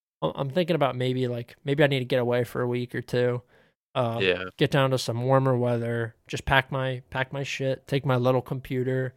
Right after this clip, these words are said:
Speaker 1: bring a microphone so I can still, you know, do the podcast and stuff. And maybe it'll re-energize me. But, yeah,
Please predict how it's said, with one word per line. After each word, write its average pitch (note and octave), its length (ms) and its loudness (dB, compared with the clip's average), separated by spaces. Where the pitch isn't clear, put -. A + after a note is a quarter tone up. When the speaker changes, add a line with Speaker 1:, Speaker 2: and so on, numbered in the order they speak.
Speaker 1:
bring C3+ 140 2
a C3 40 4
microphone B2 640 -2
so B2+ 140 -8
I B2 60 -6
can B2 140 -10
still, B2+ 420 -4
you C3 100 -6
know, A#2+ 200 -8
do C3 120 -2
the B2 60 -6
podcast B2+ 600 -6
and A#2+ 100 -12
stuff. B2 340 -6
And D#3 100 2
maybe F#3 180 6
it'll F#3 140 4
re-energize C3 640 2
me. A#2 180 -10
But, C3 260 0
yeah, F3 200 2